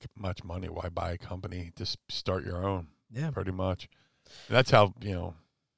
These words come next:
Speaker 1: you know, most companies are, are started. You know, you get some guy who wants to sell somebody their indie company. You're like, "Why would I buy your indie company when I could just start one?"
Speaker 2: Yep.
Speaker 1: So, but when, when it comes to Ring of Honor, it, it's, it's sad just to, to watch the reactions.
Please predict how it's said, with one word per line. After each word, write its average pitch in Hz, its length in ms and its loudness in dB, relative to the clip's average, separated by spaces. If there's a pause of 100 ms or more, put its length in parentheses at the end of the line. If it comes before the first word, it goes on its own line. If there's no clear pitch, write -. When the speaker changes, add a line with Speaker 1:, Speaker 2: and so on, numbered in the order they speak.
(160)
Speaker 1:
you 101 100 -8
know, 90 120 -2
most 104 360 -2
companies 95 400 -4
are, 92 120 -6 (160)
are 92 80 -8
started. 101 460 0
You 92 120 -6
know, 87 60 -2
you 95 100 -2
get 95 180 -2
some 101 120 -12
guy 95 140 0
who 95 80 2
wants 95 220 -2
to - 60 -10
sell 92 200 -2
somebody 95 340 4
their 90 140 0
indie 101 240 0
company. 92 320 -6
You're 87 100 -4
like, 87 220 -2
"Why 104 200 2
would 131 160 2
I 120 100 6
buy 110 200 2
your 101 260 2
indie 107 220 -4
company 95 300 -10
when 92 100 -4
I 95 60 -6
could 95 140 -6
just - 180 -12 (160)
start 98 400 -2
one?" 85 180 -8
Speaker 2:
Yep. 139 160 -6 (1120)
Speaker 1:
So, 98 340 0 (460)
but 139 240 10
when, 156 180 8
when 147 160 8
it 139 60 0
comes 143 180 4
to 135 60 4
Ring 123 160 6
of 104 80 6
Honor, 107 300 6
it, 123 300 4
it's, - 480 0 (680)
it's 110 180 -4
sad 117 400 6
just - 220 -4
to, 101 220 0 (100)
to 98 80 -6
watch 101 300 0
the 98 40 -8
reactions. 98 800 2